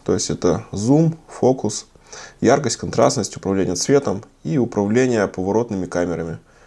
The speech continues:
В принципе, возможности данного плагина такие же, как у приложения X M I. То есть можно вести запись,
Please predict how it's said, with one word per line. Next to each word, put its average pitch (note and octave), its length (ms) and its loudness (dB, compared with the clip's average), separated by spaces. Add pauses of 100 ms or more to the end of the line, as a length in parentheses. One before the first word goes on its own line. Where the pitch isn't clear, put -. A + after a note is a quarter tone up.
(800)
В - 40 -20
принципе, A2 300 6
возможности A2+ 580 6
данного G2+ 420 6
плагина F#2+ 380 2
такие G#2 300 -2
же, F2+ 140 -4
как - 520 -4
у F#2 220 -8
приложения F#2+ 520 -2
X - 180 -6
M A2+ 100 0
I. D#3 160 2 (680)
То G#2 100 4
есть G2+ 180 4
можно G#2+ 240 6
вести G#2 360 2
запись, A#2+ 600 2